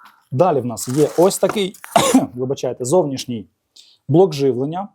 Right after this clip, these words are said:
Прикольно, що він зовнішній. Я так розумію, що монітор буде досить тоненький, бо блок зовнішній. Основа для ніжки. О, металева.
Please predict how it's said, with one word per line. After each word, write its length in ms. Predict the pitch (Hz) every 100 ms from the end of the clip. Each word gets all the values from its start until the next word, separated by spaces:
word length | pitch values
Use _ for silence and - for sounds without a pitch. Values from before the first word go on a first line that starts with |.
| _ _ _ _ -
Прикольно, 360 | 156 175 143 117
що 160 | -
він 120 | 131
зовнішній. 500 | 156 262 233 - 131
Я 180 | 127 175
так 220 | - 131
розумію, 380 | 139 131 147 185
що 140 | - 131
монітор 320 | 127 123 147
буде 220 | 127 117
досить 400 | 110 127 131 -
тоненький, 540 | 143 147 151 95 - 85 _ -
бо 120 | 110
блок 240 | 107 131 131
зовнішній. 500 | 104 98 - _ _ _ - - _ _ _ _ -
Основа 400 | 160 156 135 117
для 140 | 127 151
ніжки. 380 | 180 - 220 220 - - - _ _ _ -
О, 240 | 107 131 151 -
металева. 580 | - 147 110 170 196